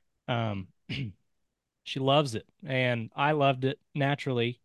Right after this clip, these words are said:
just watching it with her. But over the last half decade, softball at the college level has literally blown up.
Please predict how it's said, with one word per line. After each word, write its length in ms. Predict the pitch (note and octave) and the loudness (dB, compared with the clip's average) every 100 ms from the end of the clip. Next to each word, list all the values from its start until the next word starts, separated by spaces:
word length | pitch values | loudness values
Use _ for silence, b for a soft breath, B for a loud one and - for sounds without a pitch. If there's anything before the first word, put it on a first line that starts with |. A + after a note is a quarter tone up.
| - | -10
just 200 | C3+ - | -10 -6
watching 280 | C3 C3 C3+ | -6 -6 -8
it 60 | |
with 100 | A#2 | -10
her. 180 | C3+ C#3 | -6 -6
But 200 | B2 A#2 _ _ _ - | -4 -8 _ _ _ -2
over 200 | D3+ D#3 | 2 2
the 60 | |
last 460 | C#3+ C#3+ D3 C#3+ - _ _ _ _ _ | 4 4 4 2 -4 _ _ _ _ _
half 240 | C3+ D3 | -2 -2
decade, 600 | - C3+ B2+ A2 G#2 G#2 B2 _ _ _ _ _ _ _ _ _ _ _ _ - | 0 -2 -2 -4 -4 -8 -16 _ _ _ _ _ _ _ _ _ _ _ _ -14
softball 720 | - D3 D3 C#3+ C3+ C3 A#2 _ - | 0 2 2 2 2 2 0 _ -8
at 140 | C3+ | -8
the 60 | - | -2
college 360 | C#3+ C#3+ B2+ | 2 2 2
level 420 | A#2 A2+ G#2+ G2+ - | -2 -2 -4 -8 -4
has 600 | C3 A#2+ A2 A2 - - _ _ _ _ _ _ _ | -2 0 -2 -6 -10 -20 _ _ _ _ _ _ _
literally 460 | C3+ D#3 G#3+ D3+ A2 | -4 4 6 6 2
blown 380 | F#2+ A#2 A2+ F#2+ | -2 -2 0 -2
up. 240 | F#2 - | -4 -8